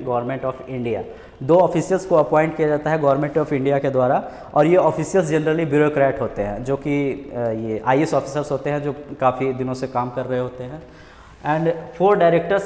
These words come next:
are nominated by the Union Government of India represent local boards। इसके बारे में बात करेंगे तो हम local boards आरबीआई के चार हैं, एक है मुंबई, दिल्ली और कोलकाता and चेन्नई। Local boards चार हैं, उन चारों boards के एक-एक से रिप्रेजेंटिस-, representatives होते हैं जो कि इस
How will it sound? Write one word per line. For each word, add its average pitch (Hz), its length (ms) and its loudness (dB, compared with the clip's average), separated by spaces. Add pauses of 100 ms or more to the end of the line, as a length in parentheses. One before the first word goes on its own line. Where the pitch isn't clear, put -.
(100)
are 156 180 4
nominated 156 400 -2
by 156 200 4
the 151 240 0
Union 165 200 -2
Government 156 400 0
of 160 160 -4
India 165 300 -2
represent 147 520 -2
local 143 340 2
boards। 107 220 -2 (500)
इसके 156 160 -4
बारे 156 200 6
में 151 80 0
बात 143 240 2
करेंगे 147 260 0
तो 147 120 -4
हम 147 140 -4 (240)
local 160 320 6
boards 175 280 2
आरबीआई 147 360 2
के 151 100 -2
चार 135 280 2
हैं, 175 200 -4 (300)
एक 143 140 2
है 151 80 0
मुंबई, 143 400 0 (380)
दिल्ली 139 680 -2 (220)
और 117 340 2
कोलकाता 147 680 2
and 147 100 0
चेन्नई। 104 440 -4
Local 147 300 2
boards 165 340 0
चार 156 220 4
हैं, 175 160 -4
उन 170 160 -2
चारों 170 360 4
boards 185 220 2
के 185 180 0
एक-एक 156 280 -2
से 156 280 -2
रिप्रेजेंटिस-, 139 760 -4
representatives 151 1300 0
होते 131 200 -4
हैं 131 320 -8
जो 127 100 -6
कि 131 140 -10
इस 123 200 -8